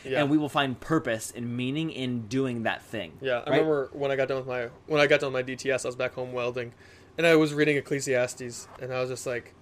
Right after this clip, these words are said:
Speaker 1: really sad about stuff, and I was just like, "What am I doing?"
Speaker 2: Yeah.
Speaker 1: I'm, like,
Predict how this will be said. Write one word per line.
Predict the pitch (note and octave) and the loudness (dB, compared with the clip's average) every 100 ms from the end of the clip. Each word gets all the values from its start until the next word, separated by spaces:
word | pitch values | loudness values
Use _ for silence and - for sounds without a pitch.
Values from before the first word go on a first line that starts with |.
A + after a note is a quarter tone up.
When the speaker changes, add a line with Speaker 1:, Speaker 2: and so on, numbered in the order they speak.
| - | -8
Speaker 1:
really | C#3 C#3 | 0 0
sad | A#2+ C3 B2 | 2 0 -2
about | B2 G#2+ | -4 -6
stuff, | - A#2+ | -8 -8
and | B2+ | -4
I | B2+ | -6
was | B2 | -4
just | |
like, | B2+ A#2 - - - - - - - - - | -4 -6 -12 -20 -20 -20 -20 -20 -20 -20 -12
"What | - | -6
am | F4 | -2
I | F#4+ | -2
doing?" | C3+ C3+ D3 A#2+ G#2+ - - | -2 0 0 0 -6 -20 -14
Speaker 2:
Yeah. | G#2+ | -2
Speaker 1:
I'm, | G#2+ | 2
like, | G#3 - | 2 0